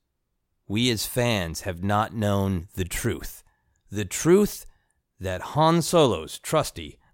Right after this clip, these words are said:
Blastech D L forty-four blaster has a name, and it's Ben. And Han lobbied to name his own son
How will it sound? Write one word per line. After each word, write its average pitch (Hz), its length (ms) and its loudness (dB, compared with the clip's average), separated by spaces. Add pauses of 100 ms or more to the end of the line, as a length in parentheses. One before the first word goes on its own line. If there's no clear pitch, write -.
(120)
Blastech 127 600 -4
D 135 180 -2
L 127 200 0
forty-four 139 500 0
blaster 110 640 2 (280)
has 113 260 0
a 127 40 4
name, 110 520 2 (440)
and 104 200 -2
it's - 160 -6
Ben. 82 540 0 (840)
And 95 200 -2
Han 113 640 2 (1120)
lobbied 107 560 2
to - 80 -6
name 101 420 0
his 92 180 -6
own 98 200 0
son 78 440 -4